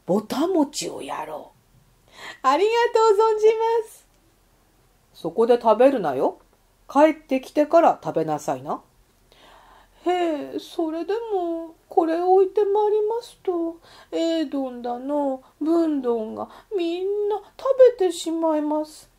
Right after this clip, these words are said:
それでは、どこか知れないところへ隠しておけ。へえ、よろしゅうございます。どこへ隠そうな。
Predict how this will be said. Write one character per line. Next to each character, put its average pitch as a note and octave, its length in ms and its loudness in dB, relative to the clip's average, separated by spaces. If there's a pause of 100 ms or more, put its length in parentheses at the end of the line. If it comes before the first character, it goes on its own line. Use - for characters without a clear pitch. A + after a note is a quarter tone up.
(760)
そ - 220 -8
れ G3 100 2
で B3+ 120 6
は、 F3+ 500 6
ど C4 160 4
こ C#4+ 140 0
か G#3+ 100 4
知 C4 220 -4
れ D4+ 140 4
な D#4 160 2
い D4+ 60 0
と D4 140 -2
こ C#4+ 160 -2
ろ B3+ 160 0
へ E3+ 160 -2 (340)
隠 D4+ 360 4
し - 180 -8
て A#3 80 2
お C#3 200 0
け。 - 280 -16 (720)
へ F4 460 -4 (200)
え、 E4 60 -4
よ D#4 140 0
ろ F#4 160 -2
し A4 140 0
ゅ - 20 6
う A4+ 120 2
ご A4+ 80 2
ざ A4+ 40 2
い A4 40 -4 (460)
ま B4 60 -14
す。 - 220 -20 (1900)
ど E4 180 -2 (120)
こ A#4 200 4
へ D4+ 100 4
隠 C4 60 -2 (280)
そ - 320 -16
う A#3 140 -16
な。 C4 500 -16